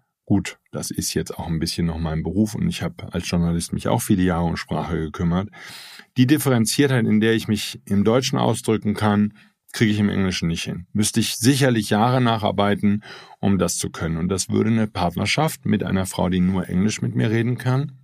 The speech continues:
für mich deutlich erschweren. Sag ich einfach mal so. Aber gut, da gibt's unterschiedliche Modelle. Ich wollte heute jetzt nochmal auf die andere Seite sozusagen gucken, weil mir ist es ganz wichtig, dass die Partnerschaft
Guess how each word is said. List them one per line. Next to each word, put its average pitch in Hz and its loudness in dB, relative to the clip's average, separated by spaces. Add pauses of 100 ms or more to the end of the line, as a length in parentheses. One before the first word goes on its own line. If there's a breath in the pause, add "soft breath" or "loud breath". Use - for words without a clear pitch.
(420)
für - -6
mich 120 2 (120)
deutlich 98 -4
erschweren. - -4 (140)
Sag 160 2
ich - -6
einfach - -10
mal - -14
so. 65 -14 (600 loud breath)
Aber 180 4
gut, 127 4
da 127 4
gibt's 147 2
unterschiedliche 143 2
Modelle. 98 0 (680 loud breath)
Ich 180 4
wollte 196 4
heute 170 2
jetzt 175 0
nochmal 160 2
auf 131 0
die - 0
andere 208 4
Seite 110 4
sozusagen 95 2
gucken, 156 2 (640 loud breath)
weil 117 4
mir 156 4
ist 196 2
es 202 0
ganz 165 2
wichtig, 107 2 (340)
dass 120 2
die 202 0
Partnerschaft 165 2